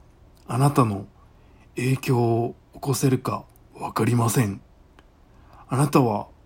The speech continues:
普段どんな人生を生きて楽しみたいですか？そのままの人生で終わっても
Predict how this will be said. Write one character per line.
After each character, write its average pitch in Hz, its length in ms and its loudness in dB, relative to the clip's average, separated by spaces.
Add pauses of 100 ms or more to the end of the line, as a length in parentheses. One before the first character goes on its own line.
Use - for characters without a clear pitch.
普 - 160 -10
段 113 340 0 (220)
ど 107 160 0
ん 143 100 6
な 127 140 4
人 123 240 0
生 104 300 -2
を 110 160 -4
生 101 40 -8
き - 100 -16
て - 280 -6 (580)
楽 113 260 -4
し - 120 -2
み 123 140 2
た 113 160 -2
い 107 80 0
で 98 100 -4
す - 140 -6
か？ - 200 -10 (1600)
そ - 180 -6
の 127 80 2
ま 147 100 4
ま 156 160 6
の 131 160 4
人 117 240 2
生 101 300 -2
で 101 220 -8 (420)
終 - 80 -6
わ 120 100 -2
っ 127 60 -2
て - 180 -2
も 117 280 -4